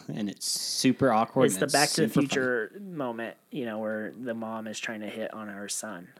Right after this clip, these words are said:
Speaker 1: Yep.
Speaker 2: But the opposite. The dad's, the daughter's trying to hit on her dad.
Speaker 1: Yeah.
Speaker 2: Um, let's see, what else? Then Mike, her, young Mike,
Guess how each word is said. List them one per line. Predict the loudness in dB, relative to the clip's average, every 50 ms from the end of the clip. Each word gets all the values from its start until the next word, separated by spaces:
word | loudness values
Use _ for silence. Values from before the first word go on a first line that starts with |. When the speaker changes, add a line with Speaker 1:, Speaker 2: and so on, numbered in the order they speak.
| -10 -4
Speaker 1:
Yep. | -4 -2 -2
Speaker 2:
But | 0 -2 -2 -4 -6 _ _ _ -12 -10
the | -10
opposite. | -8 -10 -10 -10 -10 -8 -10 -10 -12 _ _ _ _ _ _ _ _ _ _ _ _
The | -16 -12
dad's, | -10 -8 -8 -8 -8 -10 -12 -14 -14 _ _ _
the | -8 -8 -8 -8 -10 _ _
daughter's | -4 -4 -4 -4 -4 -6
trying | -8 -10 -12 -12
to | -12
hit | -10 -10 -10
on | -10 -10 -14
her | -16 -18 -20 -16 -14
dad. | -14 -14 -14 -16 -18 _ _ _ _ -20 _ _ _ _ _ -20 -18 -18 -16 -16 -18 -20 -20 -20 -20 -20 _ _ _ _ 6
Speaker 1:
Yeah. | 8 10 10 12 12 12 12 12 10 10
Speaker 2:
Um, | 8 6 8
let's | 8 8 8 8 8
see, | 6 8 8
what | 10 10 10
else? | 10 8 8 4 2 -2 -4 -4 _ 4
Then | 6 8 10 10 10 10 8 6 4 0 -6 _ _ _ _ _ _ _ _ _
Mike, | 6 8 8 8 8 6 2 -2
her, | -6 -2 0 0 0 0 -4 -10 -12 -8 -6 0
young | 4 6 6 6 6 6
Mike, | 6 6 6 6 4 2 -2